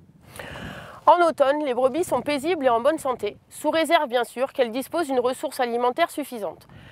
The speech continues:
Les différentes mesures et notations liées au bien-être animal et à la santé enregistrées au cours des études sur le sujet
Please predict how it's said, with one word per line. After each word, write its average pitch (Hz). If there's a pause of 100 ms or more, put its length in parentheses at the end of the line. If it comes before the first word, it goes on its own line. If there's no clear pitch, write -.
(200)
Les 226
différentes 359
mesures 311
et 247
notations 294
liées 277
au 240
bien-être 285
animal 240
et 226
à 220
la 220
santé 320
enregistrées 262 (320)
au 247
cours 302
des 240
études 262
sur 254
le 233
sujet 202